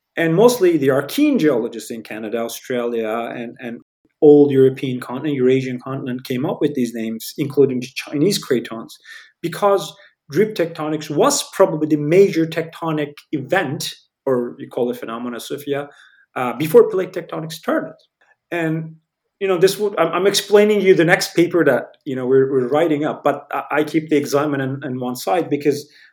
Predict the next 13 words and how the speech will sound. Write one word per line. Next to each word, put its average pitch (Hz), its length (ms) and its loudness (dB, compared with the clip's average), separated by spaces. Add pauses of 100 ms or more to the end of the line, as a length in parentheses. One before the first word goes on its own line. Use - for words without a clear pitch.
there 147 140 8
are 147 40 10
still 156 260 2
things 147 380 -2
that 139 200 -2
we're 135 120 0
still 135 640 -2
exploring 156 840 0
to - 100 -8
make 131 220 -2 (180)
the 120 400 -6
entire, 127 720 -2 (480)
uh, 113 300 -2